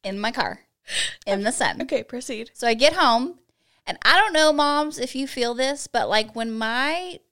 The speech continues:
Speaker 1: garage door opens and I've been to the grocery store, my expectation is that anybody in my house is literally standing at the door.
Speaker 2: Yeah.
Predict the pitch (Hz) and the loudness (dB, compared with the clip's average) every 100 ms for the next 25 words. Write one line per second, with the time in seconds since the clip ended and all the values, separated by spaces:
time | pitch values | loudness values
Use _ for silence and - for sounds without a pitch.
0 | _ - 233 220 220 - 240 - 208 247 | _ -12 -4 -2 -2 -6 -4 -4 -4 -6
1 | 254 262 233 208 214 220 233 220 202 185 | -6 -6 -6 -6 -6 -8 -8 -10 -8 -8
2 | - 240 - 262 254 247 - 220 214 220 | -8 -10 -8 -6 -6 -6 -8 -6 -4 -2
3 | 254 285 240 - 254 233 - 208 220 254 | -2 -2 -6 -6 -8 -8 -8 -10 -8 -8
4 | 254 247 214 214 - - 240 277 277 214 | -8 -10 -10 -10 -10 -6 -4 -2 -2 -2
5 | 208 196 190 196 196 196 226 - 214 214 | -2 -6 -10 -10 -10 -10 -12 -12 -12 -12
6 | - 196 202 202 214 233 240 - 202 202 | -12 -10 -6 -4 -4 -4 -6 -6 -8 -8
7 | 208 190 180 175 160 202 247 _ - 214 | -10 -12 -10 -8 -8 -8 -12 _ -10 -2
8 | 233 220 | 0 0